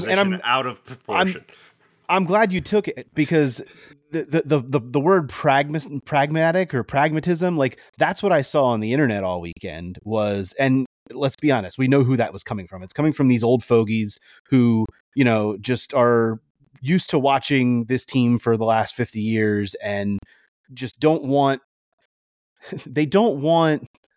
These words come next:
Speaker 1: go, go, go. They, they wanna see, you know, some tactics, some result, and fine. But, but, but also fuck all of that. Like, I, I wanna see what you wanna see. Trust me.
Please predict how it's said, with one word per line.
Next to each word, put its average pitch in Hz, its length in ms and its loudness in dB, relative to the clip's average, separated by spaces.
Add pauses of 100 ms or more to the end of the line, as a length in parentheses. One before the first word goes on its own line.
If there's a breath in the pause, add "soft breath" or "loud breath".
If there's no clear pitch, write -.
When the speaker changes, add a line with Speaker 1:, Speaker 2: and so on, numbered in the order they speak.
(220)
Speaker 1:
go, 151 200 4
go, 131 220 2
go. 110 560 0
They, 127 140 0
they 131 220 -2
wanna 143 320 2
see, 131 640 2 (140)
you 135 140 -4
know, 110 440 -4
some - 180 -12
tactics, 143 640 -4
some 110 220 -4
result, 139 300 -2 (320 loud breath)
and 185 120 0 (600)
fine. 101 340 -2 (180)
But, 190 120 -4 (160)
but, 214 180 -6
but 247 100 2
also 202 440 -2
fuck - 260 -2
all 87 140 -4
of 85 80 -16
that. 78 260 -16
Like, 131 320 -6
I, 160 160 -8
I 180 140 2
wanna 240 260 2
see 156 460 -2 (320 soft breath)
what 151 180 2
you 156 120 2
wanna 101 220 -2
see. - 380 -18
Trust - 320 -2
me. - 200 -20